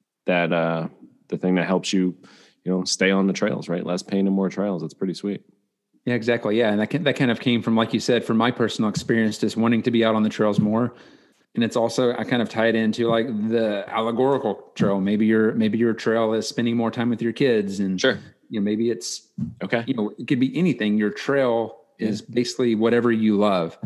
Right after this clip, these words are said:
Speaker 1: Yeah.
Speaker 2: you know, less pain and more of what you love, you know?
Speaker 1: I like it. Awesome, man. Uh, hemp daddies dot com. Uh, also at hemp underscore daddies, uh, D A D D Y S. But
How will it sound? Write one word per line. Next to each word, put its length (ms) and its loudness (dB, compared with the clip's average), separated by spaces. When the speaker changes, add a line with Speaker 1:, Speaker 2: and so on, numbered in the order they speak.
Speaker 1:
Yeah. 160 0
Speaker 2:
you 120 -2
know, 100 -2
less 320 -6
pain 320 0
and 100 2
more 200 2
of 80 -2
what 220 -2
you 100 0
love, 300 0
you 80 -2
know? 180 -6
Speaker 1:
I 60 -8
like 200 -2
it. 100 -10
Awesome, 280 -4
man. 180 2
Uh, 300 4
hemp 200 0
daddies 260 2
dot 200 2
com. 480 0
Uh, 260 0
also 640 0
at 260 0
hemp 340 0
underscore 420 0
daddies, 600 2
uh, 140 -4
D 240 2
A 40 2
D 160 0
D 120 0
Y 260 -2
S. 500 -8
But 260 0